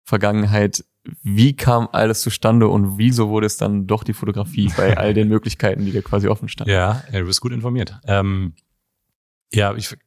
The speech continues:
Speaker 2: kann ja einfach mal erzählen, wie so abgelaufen ist. Also ich hab, also ich bin in einer Kleinstadt aufgewachsen, in, in Nordhessen, Melsungen. Das kennt man, wenn man entweder Handball mag oder irgendwie in Krankenhäusern arbeitet, weil da gibt's so eine Firma,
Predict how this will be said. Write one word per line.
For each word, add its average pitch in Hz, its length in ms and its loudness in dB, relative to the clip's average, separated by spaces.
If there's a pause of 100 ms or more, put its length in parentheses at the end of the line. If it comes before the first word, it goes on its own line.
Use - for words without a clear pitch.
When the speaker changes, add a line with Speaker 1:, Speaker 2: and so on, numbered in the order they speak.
(120)
Speaker 2:
kann 113 120 -2
ja 110 60 0
einfach 101 120 -2
mal 101 100 0
erzählen, 95 320 0
wie 92 40 -6
so 95 100 -8
abgelaufen 85 480 -6
ist. - 160 -8
Also 92 460 -4
ich - 180 -6
hab, - 280 -4
also 92 140 -6
ich 82 80 -14
bin 101 120 -6
in 90 120 -6
einer 85 140 -6 (220)
Kleinstadt 117 320 0
aufgewachsen, 98 760 -4
in, 90 340 -12
in 87 140 -12
Nordhessen, 127 640 -2
Melsungen. 104 600 -4 (800)
Das - 160 -4
kennt 92 180 -2
man, 92 200 -2
wenn 90 120 -6
man 90 180 -8
entweder 92 340 -4
Handball 101 280 -2
mag 95 320 -4
oder 95 280 -4
irgendwie 92 280 -8
in 95 100 -12
Krankenhäusern 101 580 -4
arbeitet, 110 400 -6
weil 82 100 -10
da 80 60 -10
gibt's 80 160 -10
so - 80 -14
eine 90 140 -10
Firma, 92 400 -4